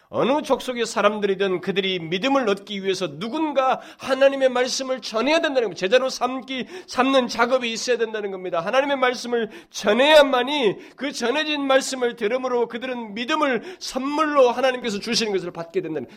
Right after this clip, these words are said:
그 통로를 통해서 주어지게 된다는 거예요. 결국 구원을 얻는 믿음은, 믿음, 구원 얻는 일이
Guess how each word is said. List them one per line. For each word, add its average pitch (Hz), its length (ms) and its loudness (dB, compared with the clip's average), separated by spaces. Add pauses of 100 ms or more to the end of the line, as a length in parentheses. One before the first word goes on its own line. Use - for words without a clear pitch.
(100)
그 190 180 -6
통로를 208 460 -2
통해서 147 420 -6
주어지게 - 380 -8
된다는 - 460 -12
거예요. 110 640 -16 (1500)
결국 254 340 -2
구원을 254 360 2
얻는 240 280 -2
믿음은, 208 760 -6
믿음, 175 340 -2 (580)
구원 180 200 2
얻는 175 300 4
일이 151 380 -2